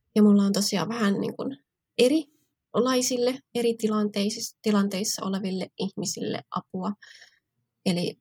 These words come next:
blokkaajat on mun niin kuin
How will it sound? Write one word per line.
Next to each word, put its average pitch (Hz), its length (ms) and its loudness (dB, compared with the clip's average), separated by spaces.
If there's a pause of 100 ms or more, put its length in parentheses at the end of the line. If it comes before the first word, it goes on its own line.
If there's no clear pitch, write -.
blokkaajat 233 720 0 (680)
on 247 360 2 (220)
mun 247 200 0
niin 233 160 0
kuin 226 140 0